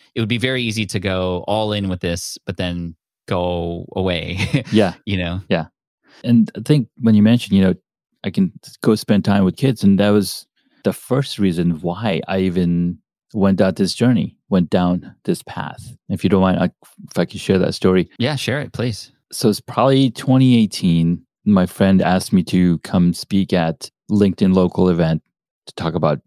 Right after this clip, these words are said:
Speaker 2: mobile video production. So, like, "Okay, this is awesome.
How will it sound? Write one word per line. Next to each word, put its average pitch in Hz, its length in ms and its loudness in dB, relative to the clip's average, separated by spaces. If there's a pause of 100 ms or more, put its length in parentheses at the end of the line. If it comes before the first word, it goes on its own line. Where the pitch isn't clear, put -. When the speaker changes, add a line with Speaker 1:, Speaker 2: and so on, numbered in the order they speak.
(360)
Speaker 2:
mobile 104 340 4
video 90 240 2
production. - 420 -4 (520)
So, - 100 -4
like, 98 140 -4
"Okay, 107 200 0
this 107 180 -2
is 92 140 -4
awesome. 123 560 2